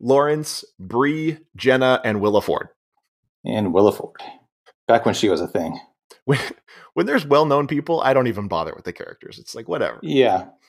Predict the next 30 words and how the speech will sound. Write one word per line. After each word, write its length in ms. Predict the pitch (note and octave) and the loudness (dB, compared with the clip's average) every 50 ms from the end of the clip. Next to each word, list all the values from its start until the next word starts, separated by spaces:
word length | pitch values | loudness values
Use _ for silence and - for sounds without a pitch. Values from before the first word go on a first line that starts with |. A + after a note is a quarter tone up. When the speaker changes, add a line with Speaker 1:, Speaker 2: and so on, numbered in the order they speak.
| _ _ | _ _
Speaker 2:
No 140 | - F#3+ A#3+ | 0 4 4
one's 160 | B3+ A3 G3 | 6 6 4
gonna 140 | - C3+ G#2+ | 2 2 0
remember 340 | G2 F#2 F#2 F#2 F2 F#2 F2 | 0 0 0 0 0 0 -2
her 140 | - G#2+ F#2+ | -2 -2 -4
name 180 | F#2 F#2 F2+ | -2 -2 -2
was 320 | F2+ F2+ D#2+ - - - _ _ | -2 -2 -4 -6 -8 -14 _ _
Chelsea. 500 | - - - F#2 - - F#2+ G#2 B2 A#2+ - - - - - - _ _ _ _ _ _ _ _ _ _ _ _ - _ - | -6 -2 -2 -2 0 0 -2 -2 -2 -4 -8 -20 -20 -20 -20 -20 _ _ _ _ _ _ _ _ _ _ _ _ -8 _ 2
Speaker 1:
Was 140 | A2 A2+ A#2 | 2 4 4
that 140 | C#3 C3 | 4 4
her 80 | D3 C#3+ | 4 2
name? 200 | C#3 C3+ D#3+ E3+ - _ _ _ _ _ _ _ - | 2 0 -2 -4 -8 _ _ _ _ _ _ _ -2
Speaker 2:
Yeah. 260 | B2 F2+ E2 - - - _ _ _ _ - | 0 0 0 -2 -6 -12 _ _ _ _ -2
Speaker 1:
Okay. 280 | G#3+ - - - - - - - - - - - - - - - | -2 -2 -2 -6 -6 -8 -6 -4 -4 -2 -2 -6 -10 -12 -20 -16
<laughs> 140 | G#3 G3+ G#3 - - _ _ _ _ - - - - - - - - _ - - - - - _ _ _ _ - | -16 -14 -14 -16 -18 _ _ _ _ -20 -20 -20 -20 -20 -20 -20 -20 _ -20 -20 -20 -20 -20 _ _ _ _ 0
Uh, 180 | B2+ C3 B2+ C3 | 2 2 4 4
Speaker 2:
And 120 | D#3+ D#3+ | 4 4
Speaker 1:
they 20 | D#3+ | 4
Speaker 2:
when 60 | E3+ F#3 | 4 4
Speaker 1:
go 40 | G#3 | 2
Speaker 2:
I 20 | |
see 100 | F3 - - | 0 -2 -2
Ryan 280 | C3+ D3 - C#3 B2+ C#3 | 0 0 0 0 0 2
Hansen, 260 | B2+ A#2+ A2+ - A2 | 2 0 0 -2 -4
I 60 | G#2 | -4
think 160 | - B2 G2+ | -2 -2 -4
of 100 | G2+ F2+ | -4 -2
Blaze 400 | - - G#2 F#2+ F#2+ F#2+ F#2 - | 0 2 2 2 2 2 0 -2
from, 220 | - G#2 G2 G2 F#2+ | -4 -6 -6 -4 -4
uh, 220 | F#2 F2+ F2+ F#2 | -4 -4 -4 -6